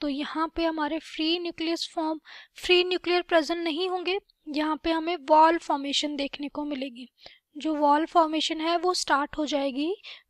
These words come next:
with fast division of primary endosperm nucleus। तो यहाँ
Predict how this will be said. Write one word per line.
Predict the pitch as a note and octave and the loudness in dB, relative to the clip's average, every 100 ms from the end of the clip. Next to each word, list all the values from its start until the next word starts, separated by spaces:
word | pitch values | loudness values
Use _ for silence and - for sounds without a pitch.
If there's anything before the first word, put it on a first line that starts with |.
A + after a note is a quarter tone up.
| E4 | -4
with | F4+ | -4
fast | - F#4 F4 F#4 - | 4 8 8 6 0
division | D4 C#4+ B3 D#4 | 0 -2 -2 -2
of | D#4 D#4+ - | 0 0 -2
primary | D4+ D4 C#4+ C#4 E4 F#4 | -2 -2 -4 0 0 2
endosperm | C#4+ C#4 C#4 - - D4 F4+ - - _ _ | -2 -2 -4 -6 -4 -4 -4 -12 -20 _ _
nucleus। | D#4 F4 E4+ D4+ C#4+ - - - _ - | 0 0 0 -4 -6 -8 -12 -20 _ -6
तो | D#4 | -4
यहाँ | A3+ C4+ D#4+ | -4 -4 -2